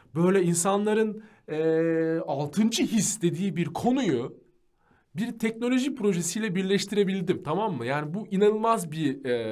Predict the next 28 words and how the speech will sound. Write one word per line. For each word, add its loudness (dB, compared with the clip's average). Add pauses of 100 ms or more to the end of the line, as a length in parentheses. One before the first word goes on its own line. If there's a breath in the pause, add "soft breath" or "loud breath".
(200)
yani -4
spektrumun -2
iki -4
ucu -2 (240 loud breath)
sanki 0
böyle 2
kağıtları 2
bendettik 2
de -6
üst -4
üste -2
gelmiş 2
gibi -4
bir -2
hissiyat 0
bu. -14 (640 soft breath)
E, -4
şimdi -4
ben 4
de, 2 (300 loud breath)
e, 2
hep 2
şunu -2
söylüyorum, 2
yani -2
insanların 0
yaptığı -2
iş -2